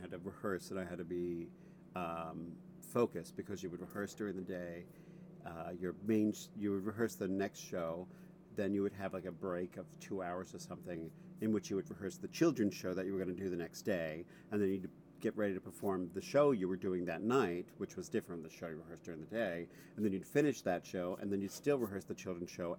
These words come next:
and sing in the cabaret afterwards. So it was like your day went from, like, ten in the morning until three in the morning. And it, and it never stopped because you did four or five shows a season. So you were constantly rehearsing a new show. And that's, I mean, this was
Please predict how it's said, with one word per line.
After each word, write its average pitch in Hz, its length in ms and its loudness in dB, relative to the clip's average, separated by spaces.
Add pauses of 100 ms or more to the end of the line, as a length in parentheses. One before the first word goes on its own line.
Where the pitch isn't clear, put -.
and 143 360 4
sing 104 280 2
in 95 80 4
the 92 80 2
cabaret 90 520 0
afterwards. 87 680 -6 (420)
So 131 200 10
it 113 40 8
was 120 120 2
like 110 180 4
your 120 80 6
day 117 180 8
went 110 220 6
from, 104 180 0
like, 92 180 2
ten 120 200 2
in 117 60 6
the 107 80 6
morning 92 440 4
until 92 360 -2
three 98 260 2
in 87 80 2
the 85 60 -2
morning. 80 340 -4 (500)
And 95 240 0 (300)
it, - 440 -2
and 120 120 6
it 117 80 8
never 110 320 8
stopped 143 360 2
because 98 200 -2
you 95 80 -2
did 87 280 0
four 104 380 0
or 107 40 0
five 95 340 -4
shows 92 260 0
a 92 60 -4
season. 107 460 0 (1400)
So - 200 2
you 117 180 8
were 107 140 0
constantly 113 560 -2
rehearsing 95 400 -4
a 90 40 0
new 85 160 -2
show. 82 320 -8 (600)
And 120 160 8
that's, 143 300 4
I 120 60 4
mean, 113 180 6
this 131 160 4
was 120 140 0